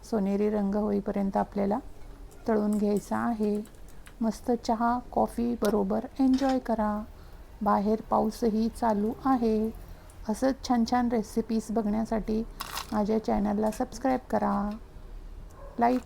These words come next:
करा, शेअर करा, बेल आयकॉनला प्रेस करा.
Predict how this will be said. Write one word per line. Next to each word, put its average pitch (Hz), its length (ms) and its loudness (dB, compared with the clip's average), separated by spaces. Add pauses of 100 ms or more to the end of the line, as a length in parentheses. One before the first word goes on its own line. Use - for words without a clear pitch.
करा, 208 340 2
शेअर 247 300 2
करा, 202 520 0 (200)
बेल 240 220 2 (140)
आयकॉनला 214 560 2 (300)
प्रेस 269 320 0
करा. 220 420 0